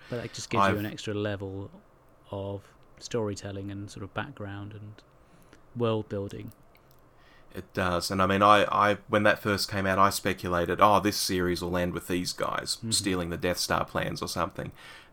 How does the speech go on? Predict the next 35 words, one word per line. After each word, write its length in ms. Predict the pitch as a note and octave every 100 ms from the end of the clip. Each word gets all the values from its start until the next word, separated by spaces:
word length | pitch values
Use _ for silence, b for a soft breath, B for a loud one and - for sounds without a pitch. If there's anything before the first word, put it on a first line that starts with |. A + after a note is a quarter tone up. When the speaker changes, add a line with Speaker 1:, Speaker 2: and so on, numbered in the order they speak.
| -
Speaker 2:
But, 260 | F2 - -
uh, 160 | F2
I 80 | F#2
think 200 | F2+ F#2+
that 140 | - F#2+
might 220 | F2 F2
end 160 | F2+ E2+
up 140 | -
in 100 | F2+
Rogue 300 | F2+ F2+ E2+
One 280 | F2+ F2+ F2+
now. 260 | F2 F2 - b - -
<laughs> 680 | - - - - - - -
Speaker 1:
I 80 |
love 400 | G#2+ A2+ C#3+ C3+
the, 420 | - G2+ G#2 G#2 -
um, 600 | G2+ G2 G2 C3 F3+ F#3 - - -
the 160 | A2+ G#2
decision 640 | G2 - A#2+ G#2 G#2 G2+
to 360 | G2 G2+ G2+ G2+
make 320 | G2+ G#2 -
the 80 | -
characters 560 | - G#2+ A2 - G2+
look 320 | G#2 G#2 - - - - - - A2+
like 180 | G#2+
the 140 | A#2 F#2+
sort 180 | - G2
of 80 |
Ralph 200 | A2 G2+ G#2+
McQuarrie, 640 | G2 A2+ G#2+ G2 F#2 F#2+ - _ - - - - -
um, 680 | - F#2 F#2+ F#2+ F#2+ G2 G2 - - - - - b b b - - - - - -
paintings 540 | A#2 G#2 G2 F#2+ F#2
that 160 | - G2+
were 80 | G2
used 480 | G2+ G2+ G2 -